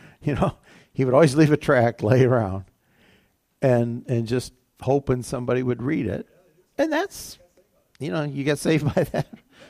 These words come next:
Yeah. I mean, it's not, yeah. And it's not, you know. Yeah. Well, you know something? When the Gideons hand out Bibles over at the university, th-, they hand out,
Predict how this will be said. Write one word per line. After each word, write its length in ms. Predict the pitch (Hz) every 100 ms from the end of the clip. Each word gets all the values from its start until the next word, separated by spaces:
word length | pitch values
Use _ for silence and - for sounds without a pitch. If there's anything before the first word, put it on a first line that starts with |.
| _ -
Yeah. 260 | 339 381 - _ _ -
I 80 | 160
mean, 160 | 185
it's 200 | 202 -
not, 300 | - 240 - _ _ _ _ _ _ -
yeah. 300 | 311 339 - _ _ -
And 80 | 240
it's 160 | 240
not, 240 | 311 330 320 _ _
you 120 | 196
know. 220 | 220 226 247 _ _ _ _ _ 196 196 _ _ _ _ _ _ _ _ _ -
Yeah. 260 | 185 247 175 - -
Well, 220 | 180 -
you 180 | 254 190
know 160 | 202 196
something? 460 | - 180 202 185 - _ -
When 160 | 165
the 80 | 170
Gideons 460 | 131 180 202 190 165
hand 240 | 170 165
out 160 | 143 127
Bibles 400 | 131 147 156 151
over 140 | 139
at 80 | 131
the 80 | -
university, 640 | 127 123 135 - 175 175
th-, 120 | - - _
they 180 | 123 156
hand 340 | 202 190 175 135
out, 300 | 120 -